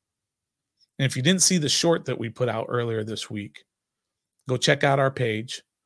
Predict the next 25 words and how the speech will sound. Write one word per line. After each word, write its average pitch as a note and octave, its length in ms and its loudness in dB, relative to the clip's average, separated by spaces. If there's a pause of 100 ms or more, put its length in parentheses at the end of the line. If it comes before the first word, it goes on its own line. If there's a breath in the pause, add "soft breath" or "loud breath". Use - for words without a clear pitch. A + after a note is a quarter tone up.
(1040)
And B2+ 520 2
the B2 80 -4
short D3+ 520 2
is B2+ 520 2 (220)
that A#2+ 560 -4
in C3+ 100 -4
the B2 80 -4
last B2 580 -2
thirty-two C#3+ 520 -2
seasons, A#2+ 640 -2
N C3+ 120 -4
F C#3 140 -4
L D3 140 0
seasons, G#2 580 -4 (680)
this C3 160 0
starts - 600 0 (420)
after B2+ 380 -2
the C#3 100 -4
Commanders, B2+ 680 -6 (160)
after A2 240 -12
the C#3+ 100 -6
Redskins C3 680 -2 (160)
won B2 180 -6
the B2 80 -6
ninety-one C3 760 -2